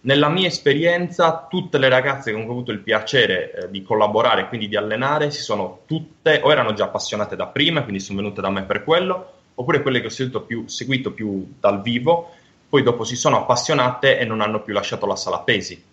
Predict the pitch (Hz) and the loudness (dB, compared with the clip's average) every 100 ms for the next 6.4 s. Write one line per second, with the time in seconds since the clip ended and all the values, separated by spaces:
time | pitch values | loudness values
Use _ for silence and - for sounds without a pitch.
0 | _ _ _ _ _ 90 87 85 82 87 | _ _ _ _ _ -8 -6 -4 -6 -4
1 | - 175 - 123 143 - 113 - 110 104 | 0 0 0 0 0 2 0 2 0 2
2 | 113 170 127 107 107 104 104 101 104 98 | 0 0 2 2 2 0 0 0 0 0
3 | 95 101 92 - 90 85 92 - _ _ | 0 0 -2 0 -2 -4 -12 -18 _ _
4 | _ 107 - 123 131 127 113 101 104 104 | _ -8 -2 2 4 4 4 2 0 0
5 | 104 - 104 - 110 107 107 101 98 95 | -2 0 0 0 0 2 4 4 6 6
6 | 95 92 90 85 | 4 2 -2 -8